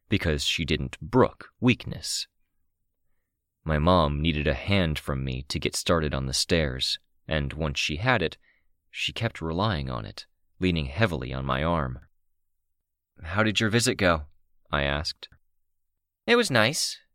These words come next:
Crystal said. "Not perfect. There are some parts of it that felt really alien or weird. It was hard to meet her eyes." "Yeah,"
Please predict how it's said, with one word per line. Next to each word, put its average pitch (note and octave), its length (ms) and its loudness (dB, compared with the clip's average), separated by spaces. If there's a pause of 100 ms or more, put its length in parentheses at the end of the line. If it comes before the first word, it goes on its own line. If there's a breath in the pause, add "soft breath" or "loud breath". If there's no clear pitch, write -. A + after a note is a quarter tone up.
Crystal E2 340 -4
said. D#2 360 -2 (560)
"Not A#2+ 320 2 (140)
perfect. F#2 500 0 (640 soft breath)
There B2 220 4
are A2+ 60 4
some A#2+ 300 2
parts G2 440 2
of F2 100 -4
it E2+ 160 0
that - 180 2
felt F#2+ 360 -2
really F#2 340 -2
alien F2 460 0
or D2 180 -4
weird. D#2+ 460 0 (640 soft breath)
It - 160 -14
was G#2 160 -2
hard G#2 300 2
to F2 100 -8
meet F2+ 180 -2
her D#2+ 160 2
eyes." D#2 460 0 (1080)
"Yeah," F2+ 460 2